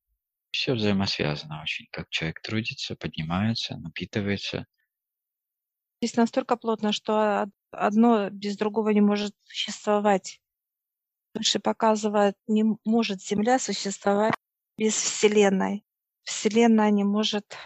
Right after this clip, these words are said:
Speaker 2: э, существовать без энергии Отца. Ну, всё настолько тесно, очень-очень.
Speaker 1: Причины и следствия.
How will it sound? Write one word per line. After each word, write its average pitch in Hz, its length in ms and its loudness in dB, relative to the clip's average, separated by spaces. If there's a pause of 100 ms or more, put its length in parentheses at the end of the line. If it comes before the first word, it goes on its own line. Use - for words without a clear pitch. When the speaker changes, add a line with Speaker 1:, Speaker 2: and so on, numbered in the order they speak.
(100)
Speaker 2:
э, 202 300 4
существовать 208 960 0 (400)
без 214 520 2 (280)
энергии 208 460 4
Отца. 208 320 2
Ну, 208 140 2 (1040)
всё - 260 -6
настолько 208 720 0 (160)
тесно, 202 480 4
очень-очень. 202 760 -4 (1040)
Speaker 1:
Причины 85 500 4
и - 20 2
следствия. - 560 0